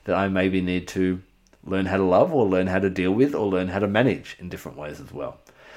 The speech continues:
And of course, we can reach to the crystal and the essential oil world to help us in different ways. So I want to talk a little bit, just briefly, about some different crystals of love. Now, a lot of the time when you hear about crystals of love,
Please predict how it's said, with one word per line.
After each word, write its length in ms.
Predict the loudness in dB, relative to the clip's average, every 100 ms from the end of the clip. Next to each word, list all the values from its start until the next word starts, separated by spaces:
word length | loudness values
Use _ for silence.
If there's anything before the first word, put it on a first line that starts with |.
| -20 -4
And 100 | 2
of 120 | 2 4
course, 320 | 4 4 4
we 100 | 0
can 200 | 2 2
reach 360 | 2 2 -2 -10
to 80 |
the 100 | -8
crystal 420 | -2 0 2 4 6
and 100 | 4
the 60 |
essential 380 | 0 -2 -2 0
oil 160 | 2 4
world 320 | 6 6 6
to 80 | -2
help 180 | -2 -2
us 120 | -2
in 100 | -4
different 280 | -6 -10 -8
ways. 340 | -8 -8 -16 _ _ _ _ _ _ _ _ _
So 140 | 2 6
I 20 |
want 200 | 6 6
to 140 | 4 2
talk 140 | 2
a 60 | 4
little 220 | 4 4
bit, 240 | 2 -4 -10 -20 -20 -2
just 280 | 4 4 4
briefly, 440 | 4 4 4 0
about 440 | 0 2 2 2 -2
some 220 | -4 -2
different 340 | -2 -2 -4
crystals 540 | -2 -4 -2 -2 -2 -2
of 220 | -4 4
love. 400 | 6 6 4 -12 -20 _ _ _ -20 -20 -14 0
Now, 100 | 8
a 20 |
lot 140 | 10
of 60 | 10
the 80 | 4
time 340 | 4 4 4
when 120 | 0
you 120 | -2
hear 160 | -2 0
about 220 | 2 2
crystals 340 | 0 -4 -4 -2
of 100 | 2
love, 320 | 4 4